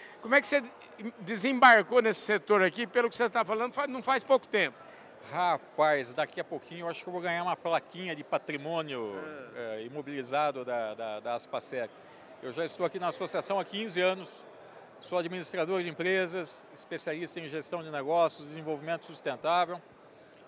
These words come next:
Speaker 2: É, fui secretário de Desenvolvimento Econômico da cidade de Rio Claro, aqui ao lado, uma cidade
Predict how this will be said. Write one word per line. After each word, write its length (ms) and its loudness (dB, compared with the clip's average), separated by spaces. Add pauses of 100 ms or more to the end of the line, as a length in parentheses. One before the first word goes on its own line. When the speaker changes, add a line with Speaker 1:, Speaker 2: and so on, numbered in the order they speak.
(140)
Speaker 2:
É, 920 2
fui 180 -8
secretário 640 0
de 100 -14
Desenvolvimento 600 -10
Econômico 420 -8
da 100 -4
cidade 280 -4
de 60 -12
Rio 100 -8
Claro, 400 -2
aqui 160 -8
ao 100 -2
lado, 300 -2
uma 100 -10
cidade 580 -6